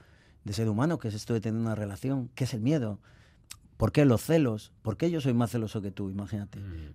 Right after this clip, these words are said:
Speaker 1: Pues a lo mejor habría que investigar, porque papá, mamá me dijeron o no me dijeron, ¿sabes? Yo me acuerdo una vez hablando con un chico que tenía una relación con una mujer y estaba el tío fatal porque la chica le había dejado y tal. Entonces yo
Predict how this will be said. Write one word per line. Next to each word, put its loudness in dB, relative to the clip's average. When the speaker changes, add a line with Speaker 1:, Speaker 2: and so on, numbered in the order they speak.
Speaker 1:
Pues -14
a -8
lo -8
mejor 4
habría 4
que 0
investigar, 2
porque -4
papá, 0
mamá 0
me 0
dijeron 0
o 8
no 8
me 6
dijeron, 0
¿sabes? 0
Yo -2
me 4
acuerdo 6
una 8
vez 6
hablando 8
con 8
un 6
chico 2
que 2
tenía 0
una 2
relación 0
con 0
una 2
mujer 0
y 2
estaba -2
el -2
tío 0
fatal -4
porque -2
la 0
chica -4
le 2
había 2
dejado 2
y 0
tal. -6
Entonces 2
yo 0